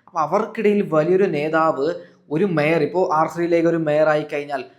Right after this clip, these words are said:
നാളെ പെരുന്നാൾ വരുമ്പോഴും ക്രിസ്മസ് വരുമ്പോഴും ആഘോഷിച്ചാൽ അത് ഞങ്ങൾക്ക് ബാധിക്കൂലേ, അങ്ങനെ വിചാരിച്ചിട്ടായിരിക്കും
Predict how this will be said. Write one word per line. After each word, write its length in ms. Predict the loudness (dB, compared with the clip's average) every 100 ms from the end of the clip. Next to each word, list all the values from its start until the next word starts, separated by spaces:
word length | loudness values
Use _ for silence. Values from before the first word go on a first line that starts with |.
| _ _
നാളെ 240 | -6 -4
പെരുന്നാൾ 460 | -4 -4 -2 -2 0
വരുമ്പോഴും 400 | -2 -2 -2 -4
ക്രിസ്മസ് 380 | -6 -10 -10 -6
വരുമ്പോഴും 400 | -6 -4 -4 -4
ആഘോഷിച്ചാൽ 640 | -8 -6 -6 -6 -6 -6 -8 -20 _ _
അത് 220 | -12 -8 -8
ഞങ്ങൾക്ക് 280 | -8 -8
ബാധിക്കൂലേ, 680 | -4 -2 -2 -2 -4 -2 0
അങ്ങനെ 280 | 0 -4 -6
വിചാരിച്ചിട്ടായിരിക്കും 1000 | -4 0 0 -2 -6 -2 -2 -4 -8 -10